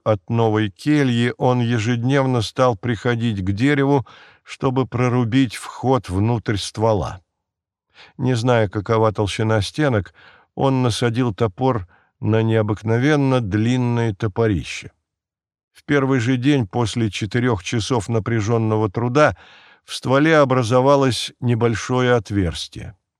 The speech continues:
Просунув внутрь руку, он измерил толщину стенки. Оказалось тридцать пять сантиметров.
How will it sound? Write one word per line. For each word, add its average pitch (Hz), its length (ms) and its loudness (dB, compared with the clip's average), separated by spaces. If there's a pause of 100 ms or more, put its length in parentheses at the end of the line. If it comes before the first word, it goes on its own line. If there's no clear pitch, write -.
(520)
Просунув 120 640 0
внутрь 107 640 -2
руку, 147 640 0
он 131 280 2
измерил 120 520 0
толщину 113 580 -4
стенки. 90 640 -4 (440)
Оказалось 120 720 0 (100)
тридцать 123 600 -4
пять 110 200 -2
сантиметров. 98 920 -6